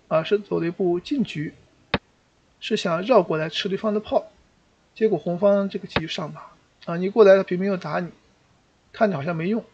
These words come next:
啊。其实这个车呢可以调整一个位置到二路线啊，策应自己的马，这个棋也是可战啊。那么走卒三平四的话，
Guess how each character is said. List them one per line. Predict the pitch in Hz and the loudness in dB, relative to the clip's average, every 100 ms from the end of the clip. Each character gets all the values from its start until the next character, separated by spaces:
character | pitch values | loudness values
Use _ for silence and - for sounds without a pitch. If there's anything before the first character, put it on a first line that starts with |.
| - | -14
啊。 | 165 151 | -12 -10
其 | - 180 | -10 -8
实 | 190 | -6
这 | |
个 | 196 | -6
车 | - 220 | -4 -2
呢 | 208 | -2
可 | 156 170 | -2 -4
以 | |
调 | 156 - | -4 -4
整 | 170 160 | -2 -4
一 | 170 | -4
个 | |
位 | 240 | -2
置 | 170 101 - | -4 -8 -4
到 | 185 | 4
二 | 208 | 4
路 | 202 | 4
线 | 202 285 - 233 | -2 -8 -10 -14
啊， | 165 - | -14 -4
策 | 208 | 0
应 | 185 | 0
自 | 190 | 0
己 | |
的 | 175 | 0
马， | 196 139 - _ _ _ _ | 0 -4 -14 _ _ _ _
这 | - | -4
个 | 170 | -4
棋 | 151 175 | -2 -6
也 | |
是 | 160 | -6
可 | - 180 | -8 -4
战 | 175 196 - _ - | 2 2 0 _ -20
啊。 | 156 - _ _ _ _ _ | -20 -20 _ _ _ _ _
那 | 254 | 0
么 | 240 | 0
走 | 226 165 | 0 -4
卒 | 151 208 220 | -2 -4 -2
三 | 247 240 254 | -2 -2 -4
平 | - - 156 160 190 | -8 -6 -6 -6 -8
四 | - - 285 | -10 -8 -4
的 | 165 | -4
话， | - 160 | -4 -8